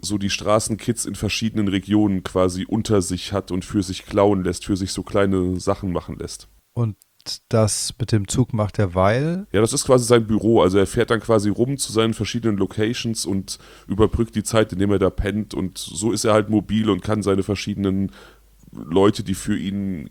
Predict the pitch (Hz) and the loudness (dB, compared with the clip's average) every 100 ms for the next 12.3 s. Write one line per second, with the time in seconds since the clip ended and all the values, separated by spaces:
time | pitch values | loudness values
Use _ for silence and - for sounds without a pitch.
0 | - - 95 95 104 98 101 104 101 90 | -16 -4 2 4 4 0 -2 0 0 -2
1 | - 90 76 87 90 87 90 85 - - | -4 -4 -2 -2 -2 -2 -4 -4 -8 -16
2 | _ _ - 92 87 - 78 - - - | _ _ -8 -4 -2 0 -2 -2 -4 -4
3 | - - - - - - - - 104 - | -2 -6 -8 -14 -16 -20 -16 -6 -6 -6
4 | - - 98 82 107 95 92 101 95 95 | -10 -4 -4 -2 0 0 0 2 0 0
5 | - 92 90 - - 90 85 78 82 82 | 0 0 0 -2 -6 -8 -8 -8 -8 -12
6 | _ - 101 87 - - - _ 107 92 | _ -2 0 0 -2 -16 -20 _ -2 0
7 | 92 101 98 92 92 90 107 95 90 - | 0 -2 0 -2 -4 0 2 2 -2 -2
8 | 107 - - 104 _ _ - - - - | -2 -2 -6 -8 _ _ -20 -20 -20 -18
9 | - - 107 120 120 - 123 113 113 113 | -2 6 6 8 6 8 8 10 8 6
10 | - 117 - 123 117 117 - - 104 104 | 4 2 4 2 2 0 -6 -2 2 2
11 | 113 - 92 85 - - 107 110 95 101 | 0 0 -4 -4 -2 4 6 6 2 4
12 | 104 95 | 6 6